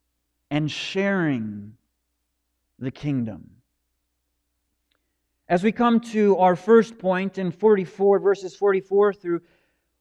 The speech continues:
forty-six, we see twin parables.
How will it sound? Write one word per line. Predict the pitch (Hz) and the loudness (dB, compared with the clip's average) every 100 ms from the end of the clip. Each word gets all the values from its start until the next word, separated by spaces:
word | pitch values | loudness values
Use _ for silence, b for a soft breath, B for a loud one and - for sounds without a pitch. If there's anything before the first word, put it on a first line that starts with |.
| _ | _
forty-six, | - 214 208 185 - - - 233 196 - 202 | 0 4 4 4 -4 -12 0 2 2 -4 -4
we | 226 | -4
see | 220 233 233 220 202 _ | -4 -6 -4 -4 -6 _
twin | - 254 302 247 | -4 -2 0 0
parables. | - 240 254 170 135 - - _ | -2 0 2 0 -4 -10 -18 _